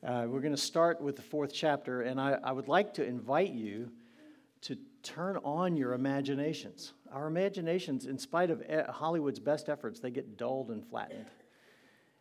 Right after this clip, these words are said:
We cannot read the book of Revelation without turning on our imagination. So let me invite you to turn on your imagination, because we're taken into this extraordinary moment here in the fourth chapter. Don't worry about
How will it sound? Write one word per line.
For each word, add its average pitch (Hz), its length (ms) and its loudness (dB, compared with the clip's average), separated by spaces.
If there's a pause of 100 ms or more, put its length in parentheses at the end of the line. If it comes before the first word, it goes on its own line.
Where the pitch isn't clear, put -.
(160)
We 117 120 -10
cannot 165 520 -2
read 131 200 -2
the 113 80 -6
book 117 200 -8
of 113 60 -8
Revelation 104 480 -6
without 104 400 -12
turning 139 400 -4
on 110 480 -8 (100)
our 104 120 -12
imagination. 104 680 -16
So - 200 -12
let 120 80 -6
me 127 80 -4
invite 117 280 -6
you 117 100 -8
to 113 100 -12
turn 135 340 -6
on 120 160 -4
your 110 120 -6
imagination, 107 760 -10 (1040)
because 117 260 -6
we're 107 120 -6
taken 139 380 -2
into 117 200 -2
this 104 320 -6
extraordinary 131 920 -4
moment 104 380 -6
here 110 400 -12 (680)
in 117 200 -2
the 110 80 -4
fourth 117 300 -8
chapter. - 420 -10 (300)
Don't 202 220 -2
worry 214 180 4
about 170 380 2